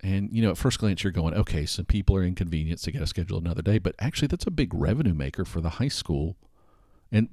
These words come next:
particularly the, the athletic group at the high school. And if they have to change that to another day, revenue's lost, right? Now,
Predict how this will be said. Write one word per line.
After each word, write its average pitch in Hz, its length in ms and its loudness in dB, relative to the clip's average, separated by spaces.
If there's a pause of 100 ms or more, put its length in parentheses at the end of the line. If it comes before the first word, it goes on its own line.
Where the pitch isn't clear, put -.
particularly 90 520 6
the, 78 240 -4
the 92 260 -8
athletic 101 440 0
group 80 220 -2
at - 60 4
the - 80 -8
high 76 180 -6
school. 76 440 0 (1600)
And 117 100 6
if 131 100 6
they 135 100 6
have 127 240 4
to 101 100 4
change 151 360 0
that 107 140 2
to - 100 2
another 85 240 2
day, 104 360 2 (320)
revenue's 139 360 6
lost, - 540 -4 (760)
right? 90 220 -2 (280)
Now, 87 340 2